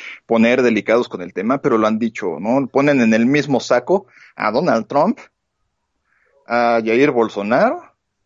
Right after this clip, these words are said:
y a López Obrador, ¿no? Y les dicen, "A ver, ustedes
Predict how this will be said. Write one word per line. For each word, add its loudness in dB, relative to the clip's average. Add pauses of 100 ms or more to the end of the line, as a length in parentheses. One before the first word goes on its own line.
(220)
y -8
a -2
López -2
Obrador, -18 (480)
¿no? -8
Y 0
les 2
dicen, 0
"A 2
ver, 2
ustedes -2